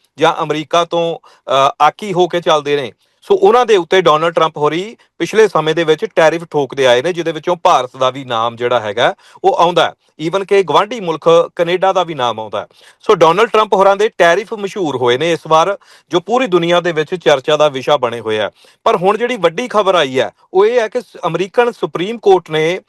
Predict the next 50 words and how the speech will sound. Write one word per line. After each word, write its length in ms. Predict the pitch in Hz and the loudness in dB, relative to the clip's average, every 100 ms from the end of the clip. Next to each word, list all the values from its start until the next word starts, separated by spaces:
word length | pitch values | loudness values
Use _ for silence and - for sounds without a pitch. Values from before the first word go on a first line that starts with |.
| - - 131 | -20 -16 0
ਡੋਨਲਡ 360 | 156 185 240 | 2 2 0
ਟਰੰਪ 260 | - 208 190 | 2 0 2
ਹੋਰਾਂ 380 | 180 180 185 175 | 0 2 2 0
ਵੱਲੋਂ 300 | 151 151 156 | -2 -2 -2
ਜਿਹੜੇ 200 | 160 175 | -2 0
ਲਾਏ 260 | 139 135 | 0 0
ਗਏ, 220 | 143 156 160 | 0 0 -2
ਅ, 440 | _ _ - 147 - | _ _ -6 -6 0
ਟੈਰਿਫ 360 | 156 196 233 | 0 0 -4
ਨੇ 100 | 214 | -8
ਵੱਖ-ਵੱਖ 420 | 175 160 160 160 139 | -2 -2 -2 -8 -4
ਦੇਸ਼ਾਂ 300 | 131 147 135 | -4 -2 -2
ਦੇ 80 | |
ਉੱਤੇ, 260 | 131 117 180 | -4 -4 -6
ਉਹਨਾਂ 240 | - 190 | -4 -4
ਨੂੰ 120 | 214 170 | -2 2
ਰੱਦ 240 | 170 175 | 0 0
ਕਰਨ 240 | 180 170 | -2 -2
ਦੀ 120 | 156 135 | -2 -4
ਗੱਲ 140 | 120 | -2
ਕਰ 180 | 123 117 | -2 -2
ਦਿੱਤੀ 280 | 113 120 127 | -4 -2 -4
ਆ 60 | - | -2
ਵੀ 80 | |
ਰੱਦ 220 | 143 160 156 | -2 -2 -2
ਕੀਤੇ 300 | 143 127 117 | -10 -6 -2
ਗਏ 200 | 107 95 | -2 -4
ਨੇ। 120 | 87 _ _ _ _ 170 | -12 _ _ _ _ 4
ਸੋ 40 | |
ਉਹਨਾਂ 200 | 180 190 | 4 6
ਨੇ 80 | 190 | 4
ਕਹਿ 160 | 185 190 | 4 2
ਦਿੱਤਾ 240 | 190 202 | 2 0
ਵੀ 120 | 208 | 2
ਇਹ 200 | 196 196 | 4 4
ਅਸੀਂ 180 | 170 190 | 2 -4
ਨਹੀਂ 120 | 190 | -4
ਮੰਨਦੇ, 300 | 170 147 175 | -4 -4 -4
ਡੋ-, 340 | 180 147 - 139 | -2 -2 0 -2
ਅ, 20 | |
ਜਿਹੜੀ 240 | 151 151 | -2 -10
ਸੁਪਰੀਮ 340 | 139 147 156 156 | -12 -8 -8 0
ਕੋਰਟ 200 | 151 139 | 0 2
ਹੈਗੀ 260 | 131 156 | 0 2
ਆ 60 | 170 | -2
ਵੀ 80 | 175 | 2
ਇਹ 60 | 147 | 2
ਰੱਦ 180 | 123 | 2
ਕਰ 200 | 123 113 | 0 -2
ਦਿਓ। 180 | 98 98 | -2 -10